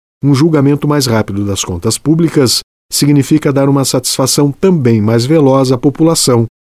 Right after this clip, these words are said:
que é quem paga os impostos e quer o dinheiro revertido em melhores serviços prestados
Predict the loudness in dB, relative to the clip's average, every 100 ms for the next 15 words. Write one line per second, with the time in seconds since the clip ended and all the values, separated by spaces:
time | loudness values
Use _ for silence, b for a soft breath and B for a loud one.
0 | _ _ _ 0 0 2 0 0 -2 0
1 | 0 -2 -2 0 0 0 0 0 0 -4
2 | _ _ -2 0 0 2 0 2 2 4
3 | 4 2 2 2 0 2 0 2 0 0
4 | 0 -2 0 0 2 0 0 -4 -2 -2
5 | 0 0 2 0